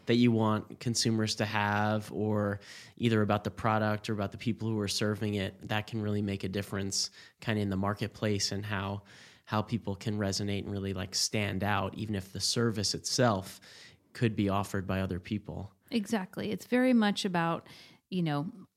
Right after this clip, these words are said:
Speaker 2: you and I could be twins, but you like hard rock and I love country. And so all my friends are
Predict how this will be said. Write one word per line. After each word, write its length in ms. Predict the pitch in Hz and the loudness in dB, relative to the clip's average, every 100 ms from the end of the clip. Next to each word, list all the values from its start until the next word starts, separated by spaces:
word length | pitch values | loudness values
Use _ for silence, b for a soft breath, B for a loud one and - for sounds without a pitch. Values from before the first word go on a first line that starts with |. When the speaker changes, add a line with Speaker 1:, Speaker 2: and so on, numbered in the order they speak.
| _ 208 190 - | _ -4 -4 -4
Speaker 2:
you 220 | 190 202 | 2 4
and 80 | 202 | 4
I 100 | 185 | 2
could 240 | 185 180 | -2 -6
be 380 | 180 175 170 160 - - - | -2 0 -2 -4 -8 -20 -18
twins, 720 | - 190 175 156 160 165 - - | -2 0 2 0 -2 -4 -6 -4
but 340 | 175 170 160 - - | 0 0 -2 -8 -6
you 460 | 175 175 185 190 | -2 2 4 4
like 480 | 196 175 175 180 - - - | 4 2 -2 -4 -14 -18 -18
hard 340 | - 175 175 | -8 -6 -4
rock 400 | 175 170 165 - | 0 0 -2 -6
and 200 | 170 175 | -8 -8
I 240 | - 170 170 | -6 -4 -4
love 240 | 175 170 | -4 -4
country. 540 | - 175 170 - 165 160 | -4 -2 -2 -4 -6 -6
And 120 | 160 | -4
so 180 | 175 175 | -4 -2
all 200 | 180 180 | 2 4
my 240 | 170 175 | 4 2
friends 540 | - 175 170 170 170 | 0 -2 0 0 0
are 360 | - 160 160 | -4 -6 -6